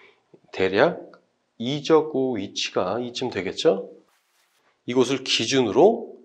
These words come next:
지금은 어떤 방법이 편하죠? 네, 평행 이동법이 편하죠. 평행 이동법을 사용해서 기울기를 만들어 주신 다음 일 적구 중심까지 평행 이동을 하면 원 쿠션 심이 여기가 되는 겁니다.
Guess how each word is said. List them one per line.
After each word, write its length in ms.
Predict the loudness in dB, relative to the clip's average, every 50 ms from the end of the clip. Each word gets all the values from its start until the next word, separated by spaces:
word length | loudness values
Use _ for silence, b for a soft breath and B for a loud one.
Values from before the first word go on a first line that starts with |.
| _
지금은 580 | -8 -6 0 4 4 4 6 4 4 2 0 2 4
어떤 680 | 4 4 4 2 0 4 4 6 6 6 2 0 0 -2
방법이 340 | -2 -2 0 0 0 0 0
편하죠? 520 | 2 2 2 2 2 0 -2 -4 -14 -16 -12 -10
네, 280 | -8 -8 -8 -8 -10 -12
평행 340 | -6 -2 0 0 0 0
이동법이 380 | 0 -2 -4 -4 -6 -6 -8 -10
편하죠. 560 | -8 -6 -4 -4 -4 -4 -4 -6 -6 -10 -14 _ _ _ _ _ _ _ _ _ _ _ _ _ _ _ _ -20 -20 -16 -10
평행 260 | -8 -6 -6 -6 -8
이동법을 420 | -10 -12 -14 -16 -16 -16 -12 -10 -10
사용해서 760 | -8 -4 -2 -2 -2 -2 -2 -2 2 2 2 2 -2 -8 -16 B B B B B B B B B
기울기를 600 | -6 -2 2 4 4 4 4 2 2 4 4 4
만들어 360 | 6 4 4 4 2 0 -2
주신 280 | -2 -4 -4 -4 -4 -4
다음 560 | -4 -4 -2 2 2 2 2 0 -2 -8 -14 -20 _ _ _ _ _ _ _ _ _ _ _ _ _ _ _
일 200 | 0 2 4 4
적구 300 | 6 4 4 4 2 -2
중심까지 880 | 0 0 -2 0 0 0 0 0 0 0 0 0 0 0 -2 -4 -6 -6
평행 400 | -10 -8 -2 2 6 6 6 6
이동을 300 | 4 0 -2 -4 -4 -6
하면 480 | -4 -2 0 0 0 0 -2 -6 -14 -20 -20 _ -20 -20 _ _ _ _ _ _ _ _ _ _ B B B B B
원 240 | 2 4 4 4 2
쿠션 340 | 0 -4 -4 -4 -4 -4 -4
심이 260 | -4 -4 -2 0 2
여기가 260 | 4 4 4 4 2
되는 180 | 2 2 0 0
겁니다. 440 | -2 -4 -6 -8 -12 -12 -12 -14